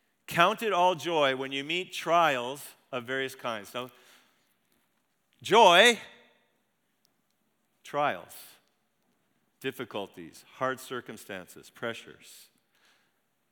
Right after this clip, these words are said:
They don't seem to really go together, do they? They're a strange couple,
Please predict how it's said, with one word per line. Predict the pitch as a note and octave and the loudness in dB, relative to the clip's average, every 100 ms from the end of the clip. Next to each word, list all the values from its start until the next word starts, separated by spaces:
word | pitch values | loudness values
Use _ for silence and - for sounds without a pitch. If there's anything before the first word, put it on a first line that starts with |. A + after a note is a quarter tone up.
| _ _ _ _ | _ _ _ _
They | C3+ C#3+ D#3 | -10 -8 -6
don't | D3+ G#3 | -6 -6
seem | - G3 E3+ | -8 -10 -10
to | C#3+ | -10
really | B2 D3 B2 | -8 -8 -8
go | A2+ B2+ | -8 -10
together, | - G2+ C3+ G#2+ F2 | -10 -12 -12 -12 -16
do | A#2 A#2+ | -14 -14
they? | E2+ | -14
They're | G2 | -14
a | G#2 | -12
strange | - - D#3+ F3+ F3 D3 - | -10 -10 -8 -6 -8 -10 -10
couple, | D#3 - A2+ | -10 -10 -14